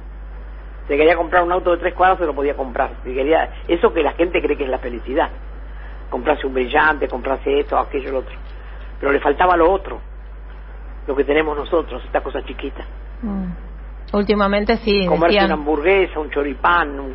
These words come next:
Speaker 1: en un carrito.
Speaker 2: Sí. Decían que sí, que estaba, que estaba muy triste últimamente, estaba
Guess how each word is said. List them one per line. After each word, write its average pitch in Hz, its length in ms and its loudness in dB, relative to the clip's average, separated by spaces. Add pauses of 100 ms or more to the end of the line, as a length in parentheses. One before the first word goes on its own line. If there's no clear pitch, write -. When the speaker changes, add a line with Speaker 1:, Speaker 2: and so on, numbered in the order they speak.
Speaker 1:
en 143 80 -6
un 151 100 -6
carrito. 151 480 0 (840)
Speaker 2:
Sí. 190 80 -4 (2250)
Decían 196 340 2
que 202 140 2
sí, 190 160 -2
que 175 80 -2
estaba, 175 480 4
que - 80 -6
estaba 185 220 2
muy 175 180 0
triste 190 500 4
últimamente, 175 800 2
estaba 165 320 2